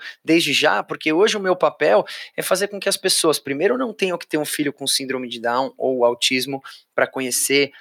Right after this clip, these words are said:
algo que todos deveriam conhecer, e depois não precisam se a-, não precisa se acau-, a-, a-, acanhar, né? Ninguém, ninguém tá fazendo de propósito, não é caça às bruxas. A ideia é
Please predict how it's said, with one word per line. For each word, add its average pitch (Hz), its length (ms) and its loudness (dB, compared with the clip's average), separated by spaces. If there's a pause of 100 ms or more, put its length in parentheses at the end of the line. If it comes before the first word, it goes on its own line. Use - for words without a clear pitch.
(100)
algo 131 380 2
que 123 120 -14
todos 175 380 2
deveriam 135 400 -2
conhecer, 127 640 -4 (360)
e 196 120 -4
depois 202 340 4
não 208 100 -6
precisam 202 360 -2
se - 160 0
a-, 190 80 -2
não 202 100 -6
precisa - 180 -2
se - 140 0
acau-, 143 400 2
a-, - 180 -4 (160)
a-, 117 260 -2
acanhar, 123 540 -4
né? 131 180 -2
Ninguém, 165 500 0 (400)
ninguém 151 280 2
tá 196 120 0
fazendo 156 360 -2
de 139 120 -8
propósito, 135 760 2
não 135 120 -4
é 190 80 0
caça 190 320 0
às 143 80 -6
bruxas. 123 420 -6
A 139 80 2
ideia 156 380 0
é 180 200 4